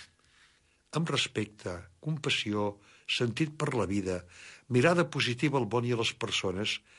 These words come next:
és fonament i principi d'una vida sana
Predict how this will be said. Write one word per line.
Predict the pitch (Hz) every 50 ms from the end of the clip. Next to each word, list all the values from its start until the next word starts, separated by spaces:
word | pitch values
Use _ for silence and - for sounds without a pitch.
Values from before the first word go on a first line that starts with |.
| - - - - - - - - -
és | - 156 143 - -
fonament | - 220 214 196 170 170 160 147
i | 143 147
principi | - 110 101 90 - - - 185 185 185 185 196 196 185 185 - - _ _ - - - - - _ - - -
d'una | 113 151 202 185 170 143
vida | 131 113 90 90
sana | - - - 135 156 165 160 165 170